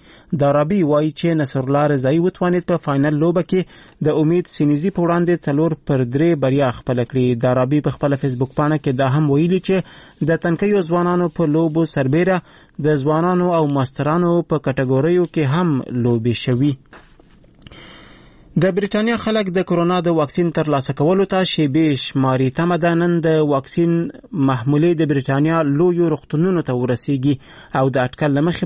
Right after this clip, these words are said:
به یې اته لکه ډوزه واکسین له سبا سې شنبې په خلکو تطبیق شي. د بریتانیا د روغتیا وزارت د کرونا د واکسین ویش یوه لویه بریا بللې. بریتانیا د جرمني او امریکا د ګډو کمپنیو فایزر او بایو انټیک لخوا جوړ شوی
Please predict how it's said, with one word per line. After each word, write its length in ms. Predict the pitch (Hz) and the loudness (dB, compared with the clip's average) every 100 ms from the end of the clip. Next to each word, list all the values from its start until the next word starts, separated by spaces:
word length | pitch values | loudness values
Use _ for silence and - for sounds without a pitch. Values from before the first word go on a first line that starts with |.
| 175 | 0
به 40 | 175 | 2
یې 100 | 175 | 0
اته 240 | 143 - 185 | -2 -2 -2
لکه 240 | 175 170 | 0 0
ډوزه 260 | 170 160 151 | 0 0 0
واکسین 420 | 135 - - 185 180 170 | -2 -4 -2 0 2 0
له 80 | 143 | -2
سبا 260 | - 131 151 | -2 0 0
سې 180 | - 185 - | 0 -2 0
شنبې 340 | 170 175 170 | 0 0 0
په 100 | 156 - | -4 -4
خلکو 320 | 120 - 131 | -4 -2 -2
تطبیق 400 | 139 135 147 - - | -2 0 -2 -2 -2
شي. 120 | 131 - - - - 165 | -4 -4 -20 -18 -4 -2
د 100 | 156 | 0
بریتانیا 460 | 165 180 185 196 175 | 0 0 0 0 2
د 160 | 160 156 | 0 0
روغتیا 300 | - 170 160 | -2 0 2
وزارت 400 | 147 147 156 147 | 2 2 0 -2
د 120 | 139 | -2
کرونا 260 | 143 139 147 143 | -2 0 0 0
د 140 | 135 | 0
واکسین 360 | 127 - 165 160 | 0 -2 0 2
ویش 200 | 185 - 175 | 0 0 0
یوه 180 | 151 135 | 2 2
لویه 240 | 143 139 131 | 2 2 0
بریا 300 | 135 165 139 | 0 0 0
بللې. 380 | 123 120 127 131 - - - 143 | 0 0 0 -2 -8 -20 -6 -2
بریتانیا 440 | 139 127 131 135 | 0 0 0 0
د 120 | 131 131 | -2 0
جرمني 360 | 127 139 160 | 0 2 2
او 80 | 151 135 | 2 0
امریکا 300 | 135 135 151 | -2 -2 -2
د 100 | 139 127 | 0 0
ګډو 180 | 151 160 151 | 0 0 -2
کمپنیو 480 | 143 139 165 165 - | 0 0 2 0 -2
فایزر 480 | 160 165 151 165 151 | -2 0 0 -2 0
او 100 | 143 | -2
بایو 320 | 135 139 139 135 | 0 0 0 0
انټیک 360 | 135 180 160 | 0 0 0
لخوا 280 | 143 - 180 - - - - - | -2 0 -2 -2 -14 -20 -12 -2
جوړ 200 | 151 156 139 | 0 0 0
شوی 280 | 190 185 | -2 0